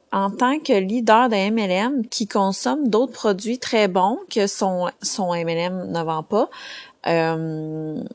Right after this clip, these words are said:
parce qu'on est toutes là pour s'entraider. On s'entend, si on fait ça, c'est parce qu'on a le goût d'avoir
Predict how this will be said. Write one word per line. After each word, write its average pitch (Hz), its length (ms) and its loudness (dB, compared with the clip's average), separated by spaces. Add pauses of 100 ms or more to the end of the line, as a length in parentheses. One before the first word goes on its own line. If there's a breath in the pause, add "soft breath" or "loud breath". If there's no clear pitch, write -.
(520)
parce - 380 -4 (160)
qu'on 185 300 0
est 208 120 2
toutes 494 200 0
là 480 120 6
pour 269 120 -2
s'entraider. 214 600 2 (120)
On 196 120 0
s'entend, 233 360 -2
si - 120 -4
on 214 100 0
fait 226 180 0
ça, 440 180 -2
c'est - 120 -6
parce 208 220 0
qu'on 196 260 -2
a 196 80 0
le 190 80 -2
goût 277 260 4 (600 loud breath)
d'avoir 226 920 8